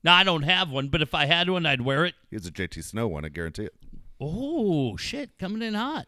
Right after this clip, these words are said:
Speaker 1: Look at you.
Speaker 2: Just
Speaker 1: What do you
Speaker 2: saying.
Speaker 1: mean by that?
Speaker 2: Another Giants fan. Yes.
Speaker 1: Yeah. He's got a Longoria?
Speaker 2: <laughs> Guarantee it. What the hell's going on?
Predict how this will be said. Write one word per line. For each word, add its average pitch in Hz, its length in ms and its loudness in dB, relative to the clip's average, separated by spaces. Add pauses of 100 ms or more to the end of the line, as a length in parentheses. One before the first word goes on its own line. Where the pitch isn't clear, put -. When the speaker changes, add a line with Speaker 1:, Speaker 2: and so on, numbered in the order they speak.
(160)
Speaker 1:
Look 208 120 -4
at 220 180 -8
you. 311 220 -6 (920)
Speaker 2:
Just - 140 -10
Speaker 1:
What - 80 -6
do 220 40 -10
you - 60 -6
Speaker 2:
saying. 226 100 -2
Speaker 1:
mean 240 160 -2
by 247 120 -4
that? 262 240 -6
Speaker 2:
Another 110 220 -6
Giants 107 460 -8
fan. 76 260 -10 (420)
Yes. 104 400 -4 (1000)
Speaker 1:
Yeah. 147 60 -6
He's 147 140 -4
got 151 160 4
a 135 40 0
Longoria? 147 680 0 (320)
Speaker 2:
<laughs> - 360 -20
Guarantee 135 380 -10
it. - 100 -10 (1500)
What 214 160 -6
the 123 60 -6
hell's 98 220 -2
going 95 280 0
on? 87 220 -2